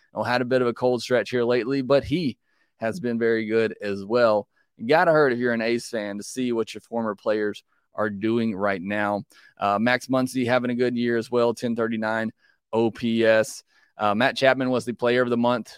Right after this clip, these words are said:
for the A L. You know, Ronald Acuna was the player of the month in the N L. Mentioned Monks-, Muncy. He leads the league with twelve home runs. Pete Alonso has eleven. Patrick Win-,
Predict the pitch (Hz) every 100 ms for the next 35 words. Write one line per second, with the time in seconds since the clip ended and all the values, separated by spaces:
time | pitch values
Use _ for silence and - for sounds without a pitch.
0 | _ 110 110 107 98 113 123 123 120 113
1 | 107 110 110 104 120 120 113 110 120 117
2 | 113 110 110 104 _ _ _ 104 101 -
3 | 107 120 117 113 113 117 120 110 104 113
4 | 110 - 107 120 117 123 117 127 110 127
5 | 143 120 120 123 113 107 - 120 123 127
6 | 110 _ _ _ - 131 127 110 117 123
7 | 120 131 117 110 120 120 113 117 104 101
8 | 113 117 117 117 110 110 90 107